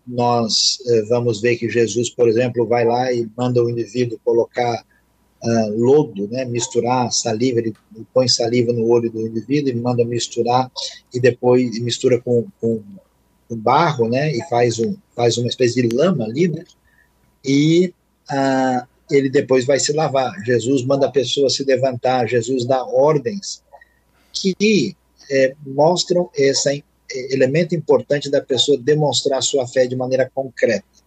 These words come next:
Isso é curioso, por exemplo, no caso, né, da mulher que tinha aquele fluxo hemorrágico. Você lembra que ela toca no manto de Jesus. E, diferentemente do, do paganismo místico, que acredita que um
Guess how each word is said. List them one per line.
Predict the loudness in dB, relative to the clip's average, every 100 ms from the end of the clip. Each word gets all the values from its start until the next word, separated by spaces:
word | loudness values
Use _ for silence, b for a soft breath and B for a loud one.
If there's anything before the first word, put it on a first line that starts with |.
| _ B B B B B _
Isso | 2 2 2 0 2
é | 2 2
curioso, | 2 0 2 4 2 0
por | 0
exemplo, | 0 0 -4
no | -6 -6 -8
caso, | -6 -2 0 -2 -4 -10 -14 _ _
né, | -6 -6
da | 0 2
mulher | 2 0 2 2 0
que | -8
tinha | -6 -4 -2
aquele | -2 -2
fluxo | -2 0 0 2 0
hemorrágico. | 2 0 0 -4 -4 -6 -6
Você | 0
lembra | 0 2
que |
ela | 0 -2 -2
toca | 2 2 0 -4 -6 -10 _ _ -20 _ _ -20 _
no | -2 2
manto | 4 4 2 -2
de | -4 -2
Jesus. | -2 -4 -8 -14 -14 -20 _ _ _ _ _ _ -6
E, | 0 2 4 4 0 -2 -2
diferentemente | 0 2 2 2 -2 -4 -4 -4 -6 -4
do, | 0 0 -2 _ _ _ _ -20
do | -12 -4
paganismo | 0 2 2 0 -2 -2 -4
místico, | -2 0 0 -2 -6
que | 0
acredita | 0 2 0 0 -2 -2
que | -2
um | -2 -2